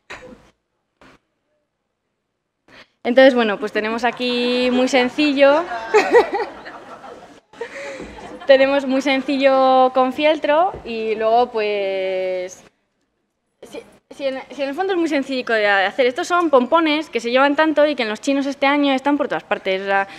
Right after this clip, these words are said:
que quien tenga interés tampoco hace falta que haga un desembolso grande, que es facilico de conseguir. Solo hay que echarle, pues, un poco de imaginación y ganas,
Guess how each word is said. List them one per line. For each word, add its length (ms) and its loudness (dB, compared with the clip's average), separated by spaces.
que 140 0
quien 160 0
tenga 200 4
interés 520 2
tampoco 260 -4
hace 100 -4
falta 200 -6
que 80 -4
haga 80 -4
un 80 -8
desembolso 420 -10
grande, 340 -6
que 720 -8
es 80 -8
facilico 380 -12
de 80 -4
conseguir. 400 -16
Solo 160 -2
hay 40 -2
que 80 -2
echarle, 220 -2
pues, 120 -4
un 80 0
poco 140 -2
de 40 0
imaginación 440 2
y 80 0
ganas, 460 0